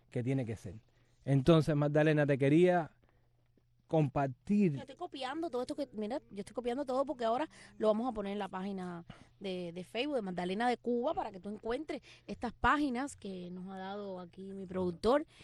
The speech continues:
Speaker 2: que te van a, a facilitar también encontrarte con el mundo en colores,
Speaker 1: Yo,
Speaker 2: como
Speaker 1: yo
Speaker 2: decimos
Speaker 1: quiero, yo
Speaker 2: nosotros.
Speaker 1: quiero destacar que estos, estos navegadores privados de los que estamos hablando hoy aquí fueron desarrollados dentro de Cuba por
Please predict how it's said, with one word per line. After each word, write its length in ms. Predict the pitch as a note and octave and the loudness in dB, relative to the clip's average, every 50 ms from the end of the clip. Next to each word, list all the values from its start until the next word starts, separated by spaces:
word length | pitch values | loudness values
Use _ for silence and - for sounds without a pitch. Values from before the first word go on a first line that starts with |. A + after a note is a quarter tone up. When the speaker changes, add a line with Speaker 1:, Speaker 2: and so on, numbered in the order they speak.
| - - - | -20 -18 -16
Speaker 2:
que 100 | - E3 | -12 -8
te 80 | E3 E3+ | -4 -4
van 180 | F3 F#3+ G#3+ | -2 -2 -2
a, 280 | G#3+ G3+ F#3+ F3 E3 E3+ - | 0 -2 -2 -2 -4 -6 -8
a 100 | - F#3+ | -8 -6
facilitar 760 | F3+ - F#3 E3+ - - D4 D#4 D#4 A#3 - - A3 B3+ D4 C4+ | -4 -4 -4 -4 -2 0 0 0 0 -2 -2 -2 -2 -2 -2 -2
también 300 | - G#3 G3+ G3 G#3 A3+ | -4 -6 -6 -6 -6 -6
encontrarte 520 | A3+ G#3 G3+ F#3 F#3 E3+ G3 G3 F#3+ A3 | -6 -4 -4 -4 -2 0 0 0 0 -2
con 140 | F#3+ F#3+ F3+ | -2 0 0
el 80 | E3+ | 0
mundo 200 | E3+ F3 F#3 G3+ | 0 0 0 -2
en 80 | G#3 G3 | -2 -4
colores, 280 | - F3+ F3 F#3+ C3 C#3 | -6 -6 -4 0 2 2
Speaker 1:
Yo, 60 | - | 2
Speaker 2:
como 80 | - C#3 | 4 6
Speaker 1:
yo 80 | D#3 | 6
Speaker 2:
decimos 60 | D3+ - | 6 6
Speaker 1:
quiero, 180 | F3 F3 F#3+ F3+ | 6 4 4 4
yo 40 | |
Speaker 2:
nosotros. 220 | F#3 D3 C#3+ D3+ D3 | 2 4 4 4 6
Speaker 1:
quiero 220 | E3 E3+ F#3 F#3 | 6 6 6 6
destacar 480 | F3 D3+ - - C3 B2+ D#3+ E3 D#3+ C#3 | 4 4 2 0 2 4 4 4 4 4
que 120 | - D3+ D3+ | 4 2 2
estos, 340 | - - - D#3 - - - | 2 0 -2 -4 -4 -4 -4
estos 240 | - D#3+ - - F#3 | -4 -2 0 2 4
navegadores 600 | F3+ F3 C#3+ C3+ C3 C3 B2 B2 C3 D#3 E3+ D#3+ | 4 6 6 4 4 4 4 2 2 2 2 0
privados 580 | - - - B2 B2 C3+ C#3+ D#3+ E3 D3 C3 B2 | -2 -2 0 0 2 2 2 2 2 2 2 2
de 60 | A#2+ | 0
los 80 | A#2+ | 0
que 80 | - A#2+ | 0 -2
estamos 300 | - - C#3+ D3+ D#3 C#3+ | 0 2 2 2 2 2
hablando 440 | D3 B2+ B2 B2+ C3+ D3 C#3 B2+ B2 | 2 2 2 2 2 2 0 2 2
hoy 160 | C3 C#3 C3+ | 2 2 2
aquí 300 | C3 A#2 - D#3+ G3 - - _ _ _ _ _ _ _ _ _ _ _ _ _ _ _ - | 0 0 0 0 0 -2 -4 _ _ _ _ _ _ _ _ _ _ _ _ _ _ _ -18
fueron 340 | - - - C#3+ C#3+ D#3+ D#3+ | -2 4 6 6 8 8 6
desarrollados 760 | D3 C3+ - C#3+ B2 - B2 B2+ C#3+ E3 F3+ F3+ D#3+ C#3 A#2 | 4 4 2 0 0 0 2 2 2 2 2 2 2 2 2
dentro 400 | - E3 F#3+ A3 A3 - G#3 F#3+ | 4 4 4 4 2 0 0 0
de 120 | D#3+ C#3 C3 | 0 0 -2
Cuba 400 | - B2+ A#2+ A#2 B2+ E3 A#3+ - _ _ _ _ _ _ _ _ _ _ _ _ _ _ _ _ _ _ _ _ _ _ _ _ _ | -2 -2 0 0 0 -2 -4 -8 _ _ _ _ _ _ _ _ _ _ _ _ _ _ _ _ _ _ _ _ _ _ _ _ _
por 280 | - C#3+ D#3 F3 F3+ | 0 2 2 2 2